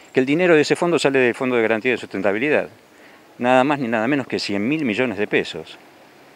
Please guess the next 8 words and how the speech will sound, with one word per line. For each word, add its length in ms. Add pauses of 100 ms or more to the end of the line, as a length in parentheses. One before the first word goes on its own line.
(640)
Es 100
decir, 220
que 100
el 140
dinero 500 (140)
de 300
los 120
jubilados, 720